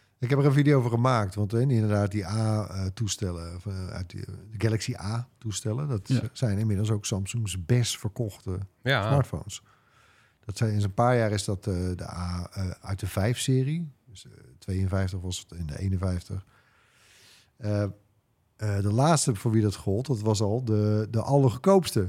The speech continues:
Speaker 1: uit de één-serie. Of
Speaker 2: Ja,
Speaker 1: de, of de
Speaker 2: ja, ja.
Speaker 1: drie-serie.
Speaker 2: Ja.
Speaker 1: Eh, moet ik, weet ik even niet meer uit mijn hoofd. Maar
Speaker 2: Nee.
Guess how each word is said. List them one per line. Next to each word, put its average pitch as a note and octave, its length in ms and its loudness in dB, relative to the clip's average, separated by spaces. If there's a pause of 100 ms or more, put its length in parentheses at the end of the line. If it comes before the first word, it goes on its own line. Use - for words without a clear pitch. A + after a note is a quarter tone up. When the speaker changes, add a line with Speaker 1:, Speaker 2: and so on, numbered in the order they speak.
(120)
Speaker 1:
uit G#2+ 160 -2
de A#2+ 80 -4
één-serie. A#2 680 2 (120)
Of B2 80 2
Speaker 2:
Ja, C#3+ 180 4
Speaker 1:
de, B2 60 4
of C3+ 40 4
de D3+ 80 4
Speaker 2:
ja, C#3 40 6
ja. C3 60 8
Speaker 1:
drie-serie. G2+ 560 4
Speaker 2:
Ja. A#2 140 4
Speaker 1:
Eh, A2+ 140 0
moet A#2 180 -2
ik, C3 80 -8
weet A#2 160 -2
ik A#2 120 -4
even G2 240 -2
niet G2 100 -4
meer F#2+ 100 -2
uit F#2 100 -2
mijn F#2+ 120 0
hoofd. C3 200 -4
Maar A#2 160 4
Speaker 2:
Nee. G#2+ 160 4